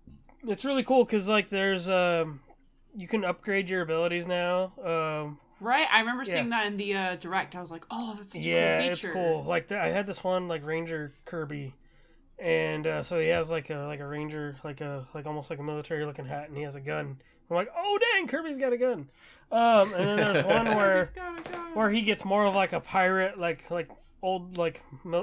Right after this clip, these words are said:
Speaker 1: old, like, militia style hat, and he has two guns, like, and they're, like, musket style things. Um, then there's,
Speaker 3: I'm
Speaker 1: like,
Speaker 3: just getting Shadow the Hedgehog flashbacks.
Speaker 1: Well, yeah, <laughs> and so there's also <laughs> another example is, like, the regular fire ability.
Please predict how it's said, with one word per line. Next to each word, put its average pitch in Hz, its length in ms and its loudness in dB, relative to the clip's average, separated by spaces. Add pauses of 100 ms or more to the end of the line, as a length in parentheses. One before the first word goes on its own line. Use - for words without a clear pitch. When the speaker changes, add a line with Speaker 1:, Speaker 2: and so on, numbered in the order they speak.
Speaker 1:
old, 175 240 0
like, 165 180 -2
militia 165 420 -2
style 175 360 -2
hat, 180 280 0 (380)
and 156 140 -8
he 156 60 -6
has 143 180 -6
two 220 180 0
guns, 226 500 0
like, 170 320 -6 (440)
and 190 80 -4
they're, 190 80 2
like, 170 140 -2
musket 165 380 -6
style 147 320 -6
things. 143 380 -10
Um, 165 440 -2 (600)
then 170 180 0
there's, 185 340 0
Speaker 3:
I'm - 40 0
Speaker 1:
like, 175 80 0
Speaker 3:
just - 80 -10
getting 120 180 -2
Shadow 127 320 0
the 113 60 0
Hedgehog 110 400 -2
flashbacks. 98 500 -6
Speaker 1:
Well, 214 320 2
yeah, 202 460 2
<laughs> - 60 -10
and 254 360 12
so 226 240 4
there's 202 260 -2 (140)
also 185 540 0
<laughs> 175 40 2
another 170 300 0
example 170 480 -2
is, 160 80 -4
like, 151 320 -8
the 143 100 -8
regular 160 360 -4
fire 240 340 4
ability. 165 560 2